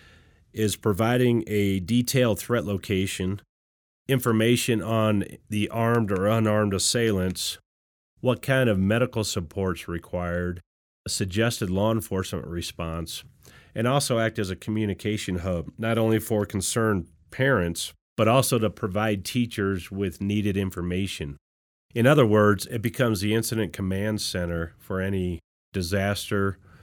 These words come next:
or emergency response located on school grounds.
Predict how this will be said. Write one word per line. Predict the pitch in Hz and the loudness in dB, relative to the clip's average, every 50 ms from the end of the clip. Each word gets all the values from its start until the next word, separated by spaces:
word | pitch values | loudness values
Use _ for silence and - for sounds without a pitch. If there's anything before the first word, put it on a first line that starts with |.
| - - - | -20 -12 -6
or | 90 92 92 | -2 0 0
emergency | 90 87 95 98 95 90 95 90 - - 95 | 0 2 2 2 2 2 0 -2 -2 -4 -4
response | 85 85 82 - - - 101 95 95 90 87 78 - - - - | -2 -2 -4 -4 -6 -4 -4 -2 -2 -2 -4 -4 -6 -10 -10 -6
located | 95 95 92 90 - 98 92 92 90 87 | -6 -6 -6 -4 -4 -4 -2 -2 -2 -2
on | 87 85 85 | -4 -4 -6
school | - - - 92 87 | -8 -6 -6 -6 -4
grounds. | 78 85 85 85 80 80 76 69 64 - | -4 -4 -6 -6 -6 -6 -8 -8 -10 -12